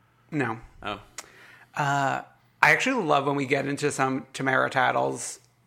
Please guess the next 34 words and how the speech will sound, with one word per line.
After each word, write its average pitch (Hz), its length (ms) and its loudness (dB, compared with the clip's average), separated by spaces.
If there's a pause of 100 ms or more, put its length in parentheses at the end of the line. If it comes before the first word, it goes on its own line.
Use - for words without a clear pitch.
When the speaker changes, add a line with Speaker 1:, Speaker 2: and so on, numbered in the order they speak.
Speaker 1:
news, 151 420 0
'cause, 135 200 -6
like, 117 160 -6
she 156 340 0
really 151 240 2
does 123 240 -4
have 127 480 -2 (440)
some 147 180 -2
interesting 127 340 -6
Speaker 2:
She's 131 200 2
Speaker 1:
stuff 135 120 -2
Speaker 2:
really 147 260 4
Speaker 1:
sometimes. 135 100 0
Speaker 2:
tattling. 107 680 2 (120)
Speaker 1:
Yeah, 135 220 0
she's 151 220 -4
really 160 240 2
tattling 139 440 -2
on, 143 300 -8 (400)
on 127 160 -6
someone 127 300 0
at 127 100 -4
Bravo. 127 440 -4 (880)
Okay, 127 180 4
so - 140 -8
she 180 160 -4
says, - 420 -4 (640)
Nene 143 280 2
Leakes, 131 440 -4
Kandi 139 320 0
Burruss, 123 480 -2 (220)
Eva 151 200 0
Marcille, 143 600 0 (960)
Sterling 117 500 -2